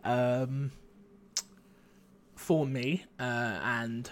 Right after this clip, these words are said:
for, uh, my fiance especially, um,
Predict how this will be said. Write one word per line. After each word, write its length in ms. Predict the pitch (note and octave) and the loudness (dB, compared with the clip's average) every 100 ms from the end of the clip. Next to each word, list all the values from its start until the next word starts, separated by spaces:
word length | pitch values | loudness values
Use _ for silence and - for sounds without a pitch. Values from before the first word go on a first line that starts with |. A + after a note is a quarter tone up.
| - | -14
for, 1040 | - B2+ A#2 A#2 A#2 A2 G#2+ G#2 G#2+ G2 | -6 -2 -2 0 0 0 0 -2 -4 -4
uh, 200 | G#2 A2 | -4 -4
my 180 | A2 A2+ | -2 -2
fiance 600 | - B2 A2+ G#2+ A2+ B2+ - | -2 -4 -2 -4 -4 -4 -6
especially, 640 | - - A2+ - A2+ A#2 C3 - - - - - | -6 -4 -4 -4 -4 -4 -6 -12 -18 -18 -18 -4
um, 760 | A2+ A#2 A#2+ A2+ A2 A2 A2+ | 0 2 2 -2 -2 -4 -6